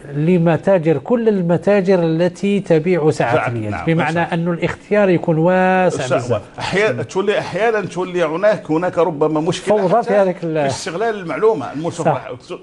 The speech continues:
Speaker 2: كثرة المعلومات،
Speaker 1: صح.
Speaker 2: يعني أحيانا تجعلك تحتار في
Speaker 1: صح.
Speaker 2: المقارنة وفي اختيار المعلومة التي يمكن أن تفيدك.
Speaker 1: مم.
Speaker 2: يعني أيضا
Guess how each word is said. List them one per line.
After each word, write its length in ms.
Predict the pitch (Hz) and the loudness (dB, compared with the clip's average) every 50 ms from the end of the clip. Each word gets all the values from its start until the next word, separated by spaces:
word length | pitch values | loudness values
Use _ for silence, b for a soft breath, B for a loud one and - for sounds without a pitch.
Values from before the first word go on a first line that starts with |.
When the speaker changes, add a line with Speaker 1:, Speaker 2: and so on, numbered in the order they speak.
| - - - | -12 -8 -8
Speaker 2:
كثرة 280 | 208 - 202 190 - - | -6 -4 -4 -6 -6 -6
المعلومات، 500 | 165 147 120 139 147 151 196 220 208 - - - | -6 -6 -4 -4 -2 0 0 0 0 -2 -4 -4
Speaker 1:
صح. 160 | 147 123 113 | -4 -4 -2
Speaker 2:
يعني 320 | 127 127 151 165 160 - - | -2 -2 0 0 0 0 -2
أحيانا 220 | 117 139 170 - | -2 -4 -4 -4
تجعلك 320 | - 135 135 143 151 123 - | -4 -4 -4 -4 -4 -4 -4
تحتار 560 | - - - - - - 170 139 104 92 92 - | -6 -8 -10 -8 -4 -2 0 0 -2 -4 -6 -4
في 180 | - 147 147 - - | 0 0 0 0 0
Speaker 1:
صح. 140 | 135 123 110 | -2 -2 -2
Speaker 2:
المقارنة 760 | 113 117 113 113 - - 143 160 151 147 151 156 160 160 160 - | -4 -4 -6 -6 -4 0 0 2 2 2 0 0 2 2 2 0
وفي 380 | 123 120 120 - 135 127 - | 0 -4 -4 -4 -4 -4 -4
اختيار 420 | - - - - 131 139 135 131 123 | -6 -10 -4 0 0 2 2 0 -2
المعلومة 520 | 107 107 104 117 131 139 139 147 143 - B B B B - - | -6 -10 -6 -4 -4 -2 0 0 -2 -2 B B B B -6 -2
التي 300 | 123 123 120 - - 120 | 0 0 -2 -2 -4 -4
يمكن 280 | 131 127 117 - - - - | -4 -4 -4 -6 -6 -4 -4
أن 120 | 123 - | -4 -4
تفيدك. 400 | - 110 - - 80 78 - - - - - - | -4 -6 -6 -6 -8 -8 -10 -16 -20 -20 -12 -8
Speaker 1:
مم. 100 | 127 120 107 104 107 104 B B B B B B - | -8 -6 -6 -6 -8 -10 B B B B B B -4
Speaker 2:
يعني 320 | - 160 226 247 233 - | -2 0 0 0 0 0
أيضا 420 | 240 262 254 214 226 214 202 185 | 0 -2 -2 -4 -6 -6 -6 -10